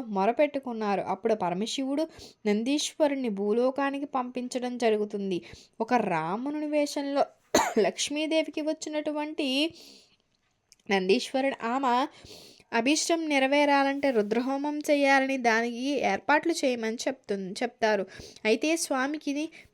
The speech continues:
నివేదనకు ఒక శరీరావయవాన్ని సమర్పించాలని చెప్తారు. అయితే వెంటనే లక్ష్మీదేవి సప్త ఋషులను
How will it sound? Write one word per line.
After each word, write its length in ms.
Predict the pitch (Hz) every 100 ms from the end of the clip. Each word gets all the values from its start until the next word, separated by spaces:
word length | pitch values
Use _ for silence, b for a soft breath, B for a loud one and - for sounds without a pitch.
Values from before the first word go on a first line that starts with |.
| 233
నివేదనకు 680 | 262 285 320 320 311 294
ఒక 220 | 285 285 -
శరీరావయవాన్ని 960 | - 240 294 330 302 294 277 285 285
సమర్పించాలని 840 | 277 254 254 262 254 262 240 240 269
చెప్తారు. 540 | 277 254 214 196 196 B B 180
అయితే 280 | 196 202 254
వెంటనే 420 | 254 208 240 285
లక్ష్మీదేవి 760 | 247 208 - 254 269 277 277 294
సప్త 360 | - 262 -
ఋషులను 540 | 277 269 - 214 208